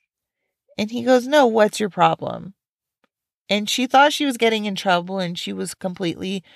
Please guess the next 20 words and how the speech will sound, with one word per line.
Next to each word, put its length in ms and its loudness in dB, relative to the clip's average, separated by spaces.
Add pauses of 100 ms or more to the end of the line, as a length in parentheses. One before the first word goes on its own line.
(220)
shut 420 4
off. 460 2 (500)
And 400 4
this 220 -6
counselor 580 0
said, 640 -2 (880)
"You 140 -8
know, 340 2
I 220 6
almost 480 2
lost 320 4
my 280 0
arm 360 -2
too." 500 -6 (960)
And 240 0
he 180 -2
rolls 420 2
up 220 4
his 160 0
sleeve 640 -4